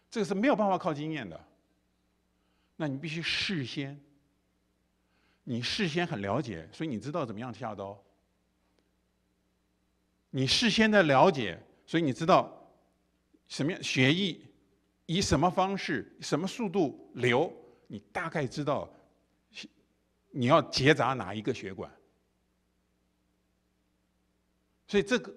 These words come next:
完全要靠事先系统的知识，不是靠你妈这提着刀什么，提着刀，提-，提着刀上这个上，上，上战场，这个，这个边-，边做边学，没有的事。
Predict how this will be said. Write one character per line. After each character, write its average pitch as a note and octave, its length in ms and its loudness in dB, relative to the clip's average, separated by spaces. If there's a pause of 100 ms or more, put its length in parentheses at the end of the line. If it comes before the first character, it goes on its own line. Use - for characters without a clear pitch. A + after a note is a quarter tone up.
完 D3 280 0
全 E3+ 280 2
要 F3 180 6
靠 D#3 260 0
事 E3 440 -2
先 D#3+ 300 -4
系 D#3 400 -8
统 F#2 300 -10
的 G#2 160 -6
知 A2 240 -12
识， F#2 260 -12 (1080)
不 C#3+ 100 -4
是 C#3 140 -6
靠 C#3 240 -2
你 A2 80 -4
妈 B2 160 -2
这 C3+ 180 -10 (640)
提 - 200 -4
着 D#3+ 100 2
刀 D#3 220 6
什 E3 140 -2
么， D#3 180 -2
提 D#3+ 200 0
着 E3 140 0
刀， D#3+ 260 4
提-， D#3+ 240 -2
提 D#3+ 200 -4
着 F3 120 -2
刀 E3+ 220 8
上 E3 280 2 (440)
这 E3+ 120 2
个 D3+ 140 2
上， E3 260 4
上， F3 320 0
上 E3 260 2
战 D#3+ 200 4
场， A2 340 -4 (340)
这 D#3+ 140 0
个， C#3+ 180 4
这 D#3+ 100 -4
个 D3 180 0
边-， F3 380 -8 (120)
边 G#3+ 220 10
做 G3+ 200 6
边 E3+ 220 6
学， G#2+ 380 -6
没 C3+ 180 -6
有 C3+ 100 -4
的 A2+ 100 -2
事。 G#2 320 -8